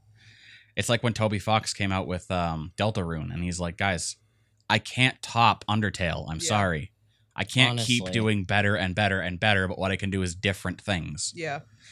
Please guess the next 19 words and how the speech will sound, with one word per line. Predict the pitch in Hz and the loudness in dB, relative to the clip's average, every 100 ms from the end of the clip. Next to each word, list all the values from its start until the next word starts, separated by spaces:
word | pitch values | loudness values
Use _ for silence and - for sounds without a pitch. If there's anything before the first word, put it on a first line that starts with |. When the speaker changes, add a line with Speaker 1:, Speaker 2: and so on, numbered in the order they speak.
| - - | -20 -12
Speaker 2:
The | |
problem, | 180 262 269 208 | -2 0 0 -4
too, | 233 220 | -6 -6
is | 185 | -6
that | 165 165 - _ _ - | -6 -6 -10 _ _ -8
if | 185 190 _ | -8 -8 _
too | - 294 330 | -8 -6 -4
much | 320 - - | -4 -6 -4
time | 240 247 233 | -4 -2 -4
passes, | 175 - - - - - - _ _ _ _ - _ - | -10 -10 -12 -12 -8 -10 -10 _ _ _ _ -20 _ -6
it's | 196 196 | -4 -6
impossible. | 175 180 170 - - - - | -6 -6 -6 -6 -10 -18 -6
If | 208 190 | -6 -4
not | 208 208 | -2 2
Speaker 1:
Oh, | 131 | 4
Speaker 2:
enough | 151 | 6
Speaker 1:
yeah. | 135 127 | 6 4
Speaker 2:
time | 226 180 175 | 0 -6 -4
passes, | 175 160 156 160 156 160 - | -4 -2 -4 -8 -8 -6 -8